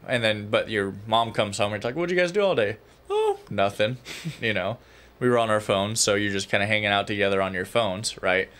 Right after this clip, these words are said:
Which, you know, there's a season and for that or whatever, but just like you're saying of, like, productivity and the, you know, the desire to be more productive,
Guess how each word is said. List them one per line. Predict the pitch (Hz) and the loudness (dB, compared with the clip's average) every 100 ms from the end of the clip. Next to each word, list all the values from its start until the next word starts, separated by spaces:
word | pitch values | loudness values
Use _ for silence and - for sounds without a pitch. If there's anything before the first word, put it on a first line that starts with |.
| - - - - | -20 -20 -12 -2
Which, | 190 - | -2 0
you | 123 | 2
know, | 107 | 2
there's | 110 107 | 2 2
a | 104 | 0
season | - 101 101 104 110 | 0 0 0 -2 -4
and | 90 87 90 - | -6 -8 -14 -20
for | - 113 107 | -2 2 4
that | 98 95 95 | 4 2 0
or | 98 | -2
whatever, | 95 95 95 | 0 0 -2
but | 92 95 85 - - - - - 131 | -2 -4 -4 -8 -20 -20 -20 -20 -6
just | 120 120 | 0 2
like | 107 98 | 2 2
you're | 98 | 0
saying | 98 120 117 98 | 2 2 0 -2
of, | 92 | -4
like, | 92 - | -6 -8
productivity | - 101 90 - 123 120 95 92 | -4 -2 -2 -2 -2 0 -2 -4
and | 92 92 | -4 -6
the, | 87 85 82 - - - - - 92 | -6 -6 -8 -10 -14 -20 -20 -18 -14
you | 107 98 | -10 -6
know, | 92 98 | -6 -6
the | 98 95 92 | -6 -4 -4
desire | 98 95 95 95 92 | -4 -2 0 0 -2
to | - | -6
be | 95 95 | -8 -6
more | 98 92 | -6 -6
productive, | - 85 104 113 - - 98 | -8 -2 -2 -2 -6 -8 -10